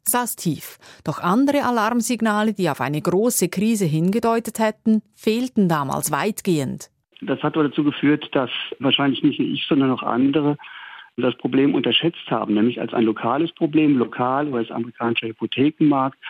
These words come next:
Speaker 2: und auch dahingehend lokal, dass nur wenige Banken davon betroffen seien, die einfach nicht richtig aufgepasst hätten.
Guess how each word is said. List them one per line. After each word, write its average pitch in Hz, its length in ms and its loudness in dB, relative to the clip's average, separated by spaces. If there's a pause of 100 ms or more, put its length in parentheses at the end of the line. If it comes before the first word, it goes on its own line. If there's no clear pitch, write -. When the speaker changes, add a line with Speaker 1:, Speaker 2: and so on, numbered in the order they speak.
(240)
Speaker 2:
und - 120 -4
auch 117 120 -6
dahingehend 127 540 2
lokal, 123 340 -2
dass 120 160 -8
nur 113 120 2
wenige 117 320 4
Banken 110 420 0
davon 95 280 -2
betroffen 92 460 -6
seien, 95 280 0
die 110 120 -2
einfach 104 240 -4
nicht 101 180 -6
richtig - 320 -4
aufgepasst - 600 -6
hätten. - 320 -10